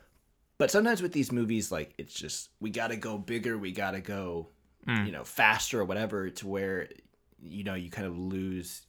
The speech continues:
Speaker 1: I know that these movies aren't supposed to be super realistic anyways, but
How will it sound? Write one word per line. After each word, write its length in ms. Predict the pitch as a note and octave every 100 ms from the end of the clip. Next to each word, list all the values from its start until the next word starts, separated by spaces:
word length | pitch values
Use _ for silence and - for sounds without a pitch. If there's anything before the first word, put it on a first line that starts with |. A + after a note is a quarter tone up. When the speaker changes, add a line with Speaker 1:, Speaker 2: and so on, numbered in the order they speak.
| _ _ _ -
Speaker 1:
I 60 | A#2
know 120 | A2+
that 140 | G#2+
these 160 | G2+ F2+
movies 280 | F#2+ F#2+ F#2
aren't 120 | F2+
supposed 220 | - F#2+
to 40 | -
be 100 | E2+
super 280 | - F2
realistic 600 | F2 E2+ D#2 E2 - D#2+
anyways, 480 | E2 F2 F2+ F#2 F2
but 280 | - E2 D2+